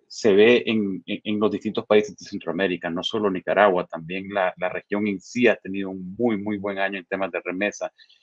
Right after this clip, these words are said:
El Triángulo Norte, lo que es Guatemala, eh, Salvador y Honduras,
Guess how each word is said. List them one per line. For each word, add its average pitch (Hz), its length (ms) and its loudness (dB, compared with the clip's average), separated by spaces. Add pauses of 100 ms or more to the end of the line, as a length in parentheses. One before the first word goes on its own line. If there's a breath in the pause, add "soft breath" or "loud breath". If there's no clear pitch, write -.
El 90 260 -2
Triángulo 95 420 4
Norte, 101 340 2
lo 90 140 -2
que 92 80 0
es 85 80 -4
Guatemala, 95 800 2 (340)
eh, 85 320 -2
Salvador 90 640 4
y 98 80 2
Honduras, 95 560 2